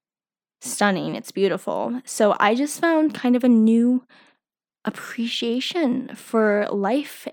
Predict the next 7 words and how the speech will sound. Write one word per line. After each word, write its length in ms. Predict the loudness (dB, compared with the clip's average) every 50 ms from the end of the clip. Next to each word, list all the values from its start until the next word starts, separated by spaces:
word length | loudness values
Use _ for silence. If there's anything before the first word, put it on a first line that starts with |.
| -8
and 440 | -6 -6 -4 -4 -4 -4 -4 -4 -6
the 80 | -6 -8
world 260 | -6 -6 -6 -4 -4
around 360 | -2 0 2 4 6 8 8
me. 260 | 8 8 6 4 4 0 -6 -20 -20 -20 _ _ _ -6
It's 180 | -6 -6 -4 -6
absolutely 760 | -6 -6 -6 -6 -6 -4 -4 -4 -4 -6 -6 -6 -8 -8 -8